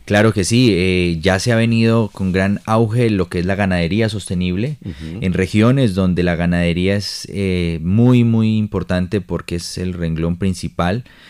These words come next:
Speaker 1: Eh, conocemos por experiencia de nuestros colegas, eh, de una empresa que se llama Ganadería Sostenible, que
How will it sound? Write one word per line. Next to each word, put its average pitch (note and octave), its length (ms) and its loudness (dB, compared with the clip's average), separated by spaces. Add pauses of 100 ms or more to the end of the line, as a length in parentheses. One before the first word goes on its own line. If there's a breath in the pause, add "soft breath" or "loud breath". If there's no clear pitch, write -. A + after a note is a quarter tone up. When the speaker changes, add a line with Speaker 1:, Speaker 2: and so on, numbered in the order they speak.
(240 loud breath)
Speaker 1:
Eh, D#2+ 560 -4
conocemos F2+ 760 -2 (120)
por E2 140 -6
experiencia F2 580 -2
de F#2 140 0
nuestros E2+ 540 -4
colegas, F2+ 680 -2
eh, E2 320 -6
de D#2+ 460 -10 (140)
una F2 140 -6
empresa F2+ 320 -2
que F2 60 -12
se F#2 60 -6
llama F2 120 -2
Ganadería E2+ 340 0
Sostenible, F#2+ 560 0
que D#2 260 -10